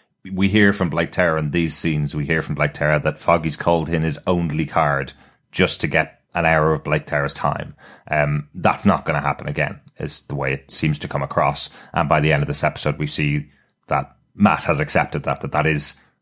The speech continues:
the last time that Fisk will go up against the law. So I mentioned last episode that I thought this is how the series would end, with this court case and Fisk going back to prison.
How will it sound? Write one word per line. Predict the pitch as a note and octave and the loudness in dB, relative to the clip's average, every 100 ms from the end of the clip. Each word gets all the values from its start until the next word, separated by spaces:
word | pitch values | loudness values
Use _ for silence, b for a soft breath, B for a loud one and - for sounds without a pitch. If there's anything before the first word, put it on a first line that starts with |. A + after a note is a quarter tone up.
| - | -4
the | E2+ | 2
last | D#2 D2+ - | 2 2 -2
time | D#2 D2+ D2 C#2+ - - | -2 0 0 -4 -8 -8
that | D#2 - | -8 -6
Fisk | - F2 - - | -4 -2 -2 -2
will | E2 | -2
go | D2+ D#2+ D2+ | 0 0 0
up | D2+ | -4
against | D2 C#2+ - | -6 -6 -6
the | D2+ | -4
law. | D2 C#2+ | -2 -2
So | - D#2 B B - | -2 -4 B B 0
I | G2+ | 4
mentioned | G2+ G2+ G2+ | 4 4 2
last | F2+ G2 - | 4 4 2
episode | E2 - F#2 D2+ | 0 2 0 0
that | D#2 - _ - | -6 -8 _ -8
I | F#2 | -2
thought | F#2 F2 - | 0 0 2
this | G2 - | 0 0
is | F#2+ | 0
how | G2 | 0
the | F2 | 2
series | - G2 F#2+ | 2 2 2
would | F2 | 2
end, | F#2+ A2+ B2 G#2+ D2+ | 2 4 0 -2 -6
with | E2+ - | -8 -6
this | F2+ - | -8 -4
court | - G2 - | -2 -2 0
case | G2 G2 - | 0 0 -2
and | D2+ | -4
Fisk | - E2 | -4 -4
going | E2 D#2+ | -4 -2
back | D2+ D#2 | -2 -4
to | |
prison. | - G#2 F#2+ G2 | 0 2 4 2